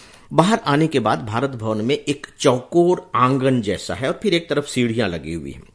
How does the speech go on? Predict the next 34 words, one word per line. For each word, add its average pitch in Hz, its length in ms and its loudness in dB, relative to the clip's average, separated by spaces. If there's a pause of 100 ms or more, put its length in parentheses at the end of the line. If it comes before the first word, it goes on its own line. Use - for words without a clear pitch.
(100)
चौकोर 165 400 2
आंगन 185 280 -6
जैसा। - 400 -12 (720)
और 160 100 6
उस - 280 2
आंगन 202 280 4
के 208 120 0
बिल्कुल 175 400 0
बीचों 147 520 0
बीच - 540 -2 (440)
छोटे-छोटे, 170 640 2 (160)
आप 131 200 0
कह 131 100 0
लीजिए 135 220 0
कि 127 120 -6
तीन 151 560 -2
फीट 131 400 -2
की 120 100 -4
चौहद्दियां 110 600 -2
बनी 117 200 0
हुई 117 200 -2
हैं 135 200 -6 (1000)
और 170 80 6
उसके 196 420 2
बीच 160 360 -2
में 175 120 0
फर्स्ट - 280 -4
क्लास 156 220 -6
फव्वारा 123 420 0
चलता 87 360 -8
रहता 76 260 -14
है। - 200 -20
फव्वारा 185 580 -4
और 120 580 -2